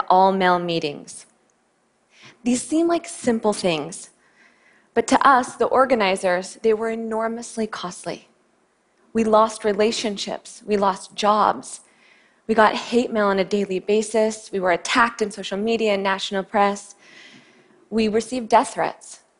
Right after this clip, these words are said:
We lost standing in our community. We got,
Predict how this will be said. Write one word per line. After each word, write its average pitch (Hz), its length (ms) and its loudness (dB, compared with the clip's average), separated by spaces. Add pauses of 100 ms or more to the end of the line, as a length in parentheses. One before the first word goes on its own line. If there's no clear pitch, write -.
(220)
We 208 60 0
lost 196 260 4
standing 233 440 2
in 214 80 2
our 196 100 4
community. 214 840 -4 (380)
We 208 200 -2
got, - 380 2